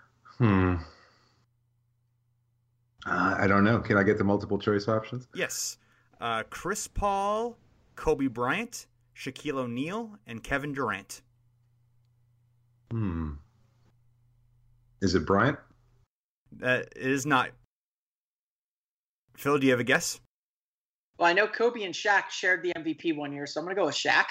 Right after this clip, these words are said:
Speaker 3: <laughs>
Speaker 2: Uh, that is right. Yes, they
Speaker 1: <laughs>
Speaker 2: Kobe and Shaq shared it in two thousand and nine, and Shaq shared it with Tim Duncan in two thousand.
Speaker 1: Wow.
Speaker 2: So,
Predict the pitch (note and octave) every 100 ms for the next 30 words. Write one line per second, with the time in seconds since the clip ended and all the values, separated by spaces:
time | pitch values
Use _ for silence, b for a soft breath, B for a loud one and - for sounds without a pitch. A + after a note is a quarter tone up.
0 | - D#4 - B B B - C3 C3+ D3+
1 | D#3 F3+ A3 E3 A2+ A#2+ C3+ A2+ - -
2 | - B3 C#3+ D#4 - C4 - C#4 - -
3 | G#2+ G#2+ A#2+ E3 F#3+ G3+ G3+ F3+ - E3+
4 | E3+ - E3+ E3 D3+ C#3 D#3+ E3+ E3 E3+
5 | F#3 E3 C3+ C3+ C#3 D3 A#2 A#2 A#2 -
6 | C#3+ C#3 C#3+ - - C#3+ B2+ - D3+ C3
7 | D3 C#3+ B2 A2 G#2+ G#2 C3+ C3 G#2 F#2
8 | - - _ _ _ _ _ _ _ _
9 | _ _ - E2+ E2 D#2 - _ _ _
10 | _ _ _ _ _ _ - - C3 B2
11 | A#2+ A#2+